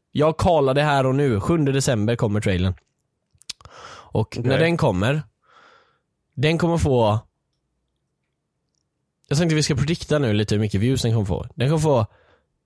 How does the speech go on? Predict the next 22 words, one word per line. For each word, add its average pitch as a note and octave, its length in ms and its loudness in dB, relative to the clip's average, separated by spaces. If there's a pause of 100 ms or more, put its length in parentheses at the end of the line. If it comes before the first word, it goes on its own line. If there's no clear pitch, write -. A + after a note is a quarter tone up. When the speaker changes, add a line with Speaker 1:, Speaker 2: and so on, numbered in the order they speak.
(160)
Speaker 1:
hundrafem, E3 580 0
Speaker 2:
Jag - 160 0
tror D3+ 80 2
den B2 100 -2
kommer B2+ 160 -4
få B2 120 -4
mister A2+ 400 -4
Beast G#2+ 460 -8
views A2+ 360 -8
typ. F#2+ 160 -10
Speaker 1:
hundrafemtio E3+ 640 0
miljoner D3 260 0
views A#2 320 0
på - 240 -2
en... A2 380 0 (460)
På C3+ 120 0
tjugofyra B2 340 0
timmar F#2+ 300 -2
kommer G2+ 140 -2
den F#2+ 80 -2
få. - 180 -6 (500)
Speaker 2:
Nej. G2+ 280 -6